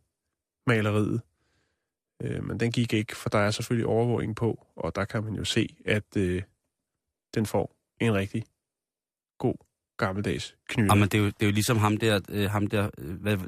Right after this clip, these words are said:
Speaker 2: havde døbt ham,
Speaker 1: Mm.
Speaker 2: fodboldtossen, ikke? Ham der, der ødelagde en landskamp en gang, ikke?
Speaker 1: Jo, jo, jo, jo.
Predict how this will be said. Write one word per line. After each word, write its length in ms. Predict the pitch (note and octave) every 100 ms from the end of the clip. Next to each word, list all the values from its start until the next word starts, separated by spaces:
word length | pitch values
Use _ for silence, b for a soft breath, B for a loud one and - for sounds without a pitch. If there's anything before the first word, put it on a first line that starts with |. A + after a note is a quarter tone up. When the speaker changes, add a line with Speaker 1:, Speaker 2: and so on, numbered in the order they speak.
| G#2
Speaker 2:
havde 120 | A2
døbt 200 | A2 G2+
ham, 100 | A2+
Speaker 1:
Mm. 80 | B2+
Speaker 2:
fodboldtossen, 680 | A#2 A2+ B2+ - G#2+ B2
ikke? 120 | A#2 A#2
Ham 120 | A2+
der, 80 | A2+
der 100 | G#2
ødelagde 200 | A2 A2+
en 60 |
landskamp 460 | G#2+ - - A#2 -
en 60 |
gang, 220 | G#2 G#2 A#2+
ikke? 160 | C#3 - -
Speaker 1:
Jo, 160 | D#3+ D3
jo, 160 | B2+ F#2
jo, 180 | A2+ -
jo. 160 | F2+